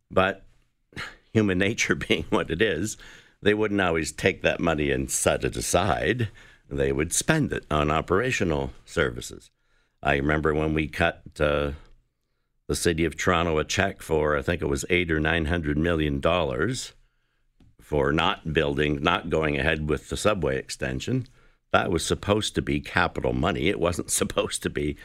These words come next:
"Let's spend it this year, and then next year we'll go back cap in hand for another six hundred million." And they managed just to spend it. And so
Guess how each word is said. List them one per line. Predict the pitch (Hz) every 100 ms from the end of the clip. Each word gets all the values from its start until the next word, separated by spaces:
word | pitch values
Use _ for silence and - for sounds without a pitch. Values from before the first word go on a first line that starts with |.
| -
"Let's | 80 -
spend | - 82 76
it | -
this | 71 71
year, | 98 95 82
and | 80 71
then | 78 76
next | 82 -
year | 78
we'll | 78
go | 71
back | 71 76 -
cap | 78 76
in | 73
hand | 78 82 76
for |
another | 71 107 76 -
six | 60 -
hundred | 52 - -
million." | - 107 117 - - - _ _
And | 87 87 85 87 -
they | 85
managed | 76 67 71 -
just | 69
to | -
spend | - - 139 -
it. | - - _ _ _ _ -
And | 92 87 82 76 - _ _
so | - 110 107